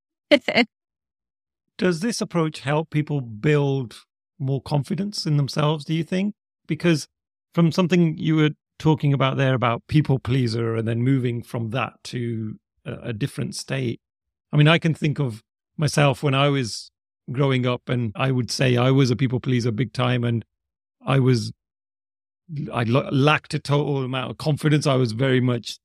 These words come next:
Speaker 2: the last person to put up their hand in class. I was always the one who was quiet, sat in the back, dreading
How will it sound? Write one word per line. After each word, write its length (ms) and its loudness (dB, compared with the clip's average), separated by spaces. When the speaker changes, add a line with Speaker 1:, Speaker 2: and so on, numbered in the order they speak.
Speaker 2:
the 80 0
last 300 0
person 280 0
to 60 -8
put 100 -6
up 80 -10
their 100 -4
hand 380 -4
in 140 -2
class. 460 -2
I 100 0
was 140 -2
always 300 -2
the 100 -4
one 400 -6
who 100 -6
was 120 -6
quiet, 600 0
sat 240 -8
in 80 0
the 60 0
back, 380 -2
dreading 560 6